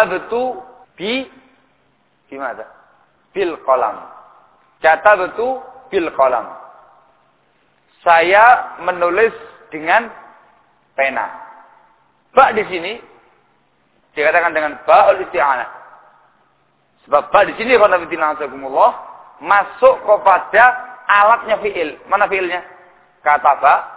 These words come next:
yaktubu. Katabtu. Saya menulis. Apa alatnya? Apa alatnya? Al-qalam. Paham ya?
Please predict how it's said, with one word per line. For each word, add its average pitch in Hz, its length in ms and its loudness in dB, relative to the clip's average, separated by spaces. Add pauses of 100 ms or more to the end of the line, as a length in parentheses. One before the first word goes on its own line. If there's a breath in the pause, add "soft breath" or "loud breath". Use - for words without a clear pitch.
(380)
yaktubu. 127 500 -10
Katabtu. 156 640 -4 (340)
Saya 170 300 2
menulis. 156 340 -8 (720)
Apa 254 320 4
alatnya? 226 280 -2 (1400)
Apa 220 160 4
alatnya? 214 360 2 (260)
Al-qalam. 190 760 2 (880)
Paham 165 160 4
ya? 151 140 -2